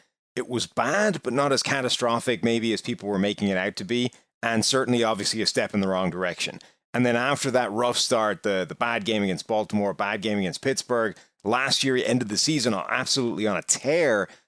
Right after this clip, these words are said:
Um, one of the best graded quarterbacks in the N F L for a stretch towards the end, finished the year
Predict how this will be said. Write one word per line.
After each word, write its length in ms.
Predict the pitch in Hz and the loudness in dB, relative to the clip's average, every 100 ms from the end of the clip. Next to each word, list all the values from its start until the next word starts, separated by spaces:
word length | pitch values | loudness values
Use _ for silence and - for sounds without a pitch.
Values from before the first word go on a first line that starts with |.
| _ 107 | _ -6
Um, 260 | 110 107 | -2 2
one 80 | 123 | 2
of 60 | 117 | 2
the 40 | |
best 240 | 123 120 | 0 0
graded 240 | - 120 107 | 0 -2 0
quarterbacks 520 | 117 113 101 104 - | 0 0 0 0 2
in 60 | 107 | 2
the 100 | 101 | 2
N 80 | |
F 160 | 92 - | 0 0
L 320 | 123 139 110 | 0 2 0
for 260 | - 107 98 | -2 -4 -2
a 40 | |
stretch 360 | - 117 104 - | -2 -2 -2 -4
towards 280 | 104 95 98 | -4 -4 0
the 120 | 120 | 2
end, 320 | 170 151 123 - - _ | 4 4 2 -4 -20 _
finished 360 | - 170 160 - | 0 2 2 2
the 80 | 123 | 2
year 360 | 120 117 110 | 2 2 2